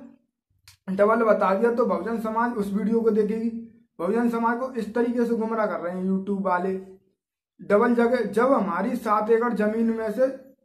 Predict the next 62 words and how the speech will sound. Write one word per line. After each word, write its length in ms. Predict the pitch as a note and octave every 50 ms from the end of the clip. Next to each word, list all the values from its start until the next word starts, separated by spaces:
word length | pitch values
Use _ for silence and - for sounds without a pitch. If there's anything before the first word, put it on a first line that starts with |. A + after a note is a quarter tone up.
| _ -
चार 220 | G#3 G3 G#3 A3+
सौ 120 | A3 B3 B3+
एकड़ 240 | A#3+ A#3 A#3 A#3+ A3
जमीन 340 | F#3+ G#3 G#3+ A3 A#3 A#3 A3
दे 80 | G#3+
रही 160 | G#3 G#3 A#3 A#3+
है 60 | A#3
सरकार 420 | - A3 G#3 G3+ A3+ A#3 A#3 G#3
रविदास 380 | G#3+ G#3 G#3+ G#3 A3+ A3+ A3 A3+
मंदिर 260 | G#3+ G#3 G#3+ A3 G#3+
बनाने 380 | G#3 G#3+ G#3 G#3 G#3 G#3+ G#3 G#3
के 100 | G3+ G#3+
लिए, 140 | A3 B3
तो 180 | A#3+ B3+ B3 - - - - - _ _ _
चौदह 260 | - A3+ A#3+ B3 B3+
एकड़ 240 | B3 B3 A#3 B3+ A#3+
जमीन 280 | A3 A#3 A#3+ B3 B3+ A#3+
कहाँ 240 | A#3 A3 G#3 G3+ G3+
से 100 | A#3 A3+
दे 180 | A3 A3+ A3+ G#3+
देगी? 200 | A3+ A3+ A3 A3+
इन 380 | - - - - A3+ A#3+ B3 B3+
यूट्यूबरों 560 | B3+ B3 A3 G3+ A#3+ A#3 A#3 A#3 A#3 A#3+ A#3
से 80 | A#3+ A#3+
मैंने 240 | A3+ A#3 A#3 A#3 A3+
कहना 240 | A3+ A3+ G#3+ A3 A3
चाहता 280 | G#3+ A3 G#3 G#3+ G3+ B3
है, 460 | C4 B3+ - - - - - - _ _ _
अगर 200 | F3+ G#3 A#3 A#3 A#3+
आप 120 | A#3+ A#3
बहुजन 340 | G3+ F#3 F3 F3 F#3 A3 A3
समाज 320 | G3 A3+ A3+ A3+ A3 A3+ A3+
को 160 | C4 C4 A#3
सच 400 | A#3 - - - B3+ B3+ C4 C4+
बता 320 | B3 A#3+ A#3 - A#3 A3+ A3+
सकें 260 | A3 A#3 A3+ B3 B3
तो 100 | A#3 B3+ A#3
वीडियो 300 | G#3+ G#3+ G3+ G#3+ B3 A#3+
बनाइए, 340 | A3 G#3+ G3+ G3 G#3 A#3 B3+
अन्यथा 340 | B3+ A#3+ A#3 A#3 A3+ A#3 A3+
आप 200 | A3+ A3+ G3 F#3+
वीडियो 280 | G3+ G#3 F#3+ G#3 A3
ना 180 | G#3+ G#3 G3+ G3
बनाएं, 320 | G3 G3 G#3 A3 A#3+ C4+ C#4 - - - - _ _ _ _ _ _ _ _
जो 140 | F#3 G3+ G#3
कि 160 | A3+ B3+ A#3+
आप 140 | A3 A#3 G#3+
बहुजन 340 | G3 F3+ E3 E3 G3+ G#3+ G#3
समाज 280 | G3+ G#3 G#3 G3+ G#3 G#3
को 100 | A#3+ A#3
इस 180 | G3+ G3+ - -
तरीके 300 | A3 G#3 G#3+ G#3 G3+ A3+
से 140 | G#3+ - B3
गुमराह 360 | G3+ G3+ G3 G3 G#3 G#3+ A3 G#3+
कर 140 | G#3 G3
रहे 120 | F#3+ G3+ G#3+
हो, 100 | A3+ A3
डबल 320 | G#3 G3 G3 G3 G#3+ G#3+ G#3
जगह 260 | G3 G#3 G3+ G#3 G#3
दे 120 | G3+ G3+ G3+
रही 120 | G#3 A#3+
है। 100 | B3